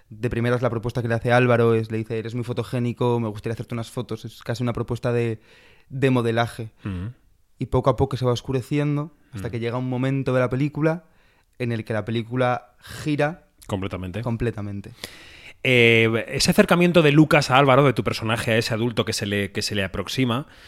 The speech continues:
Speaker 2: em, tiene varias razones, ¿no? En la película. Es un adolescente un poco perdido.
Speaker 1: Sí, son dos personajes que se encuentran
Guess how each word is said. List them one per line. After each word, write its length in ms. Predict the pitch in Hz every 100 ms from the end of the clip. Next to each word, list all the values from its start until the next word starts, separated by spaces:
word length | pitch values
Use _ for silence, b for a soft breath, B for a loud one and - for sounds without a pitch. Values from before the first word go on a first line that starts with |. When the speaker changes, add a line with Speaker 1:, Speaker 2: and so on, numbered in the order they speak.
| B B -
Speaker 2:
em, 800 | 127 120 110 110 101 98 98 104 -
tiene 200 | 147 165
varias 240 | 156 143
razones, 480 | 123 - 170 123 107
¿no? 120 | 147
En 60 | 120
la 100 | 113
película. 360 | 117 123 113
Es 100 | 101
un 80 | 135
adolescente 380 | 131 127 139 143
un 60 |
poco 180 | 127 156
perdido. 500 | 127 117 151 101 71 _ B B B
Speaker 1:
Sí, 240 | - 202 -
son 160 | 175
dos 100 | 196
personajes 440 | 202 202 180 175 208
que 80 | 165
se 80 |
encuentran 480 | 151 143 143 190 202